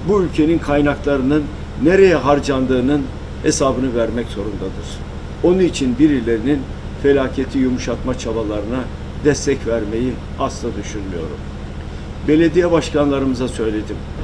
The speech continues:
Kaynak sağlamak için ellerinden geleni yapacaklar. Bürokratik engel mi koyuyorlar?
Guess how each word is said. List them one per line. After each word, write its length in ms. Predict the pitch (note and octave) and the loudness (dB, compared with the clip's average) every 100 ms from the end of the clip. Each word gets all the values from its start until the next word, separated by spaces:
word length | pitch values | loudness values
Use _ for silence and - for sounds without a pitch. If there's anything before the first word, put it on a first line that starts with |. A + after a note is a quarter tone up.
| - - - C#3+ | -6 -8 -6 2
Kaynak 380 | D3 D#3+ E3+ | 4 4 2
sağlamak 580 | - C3+ C3 B2+ D3+ - | 0 2 2 2 2 0
için 300 | B2+ C#3 C#3+ C3+ - | -4 -2 -2 -4 0
ellerinden 680 | D3 C3 B2 B2+ A#2+ C3 B2 | 2 2 2 0 -2 -2 0
geleni 360 | A#2+ A#2+ A2 A2+ | 0 0 0 -2
yapacaklar. 640 | G2+ G#2 G#2 F#2 - F#2+ - - - - - C3 | -2 -4 -6 -8 -6 -8 -8 -10 -10 -10 -8 4
Bürokratik 540 | D#3+ E3 E3+ D#3 F3 - C3+ | 6 6 4 2 2 0 0
engel 340 | C#3+ F3 F#3+ | 4 4 4
mi 100 | D#3+ - | 2 2
koyuyorlar? 480 | C3 A#2 G#2+ G#2 | 0 0 -2 -2